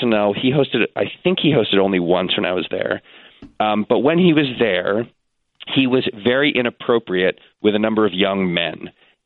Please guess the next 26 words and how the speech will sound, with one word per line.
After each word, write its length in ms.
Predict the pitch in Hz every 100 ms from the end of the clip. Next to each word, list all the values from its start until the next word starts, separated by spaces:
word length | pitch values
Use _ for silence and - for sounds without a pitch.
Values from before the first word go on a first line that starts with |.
| -
And 420 | 107 104 98 98 - -
the, 80 |
it 160 | 120 120
was 160 | 131 139
just 160 | 156
like 160 | 143 139
a 80 | 135
joke. 400 | 135 170 101 - - _
It 80 | 117
was 100 | 113
a 80 | 120
joke 440 | 113 120 131 -
around 400 | 123 104 101 104
the 240 | 101 98 - 95
writer's 360 | 101 98 98
room 360 | 92 90 90 90 - _ _
and 120 | 98
around 380 | 95 92 90 95
the, 160 | 95 90 - -
the 80 | 98
show 520 | - 160 107 98 101 _ _ -
because 580 | 117 - 107 101 101 92 - -
he, 460 | - - 110 104 98
it 80 | 101
was 120 | 101 101
like 160 | 98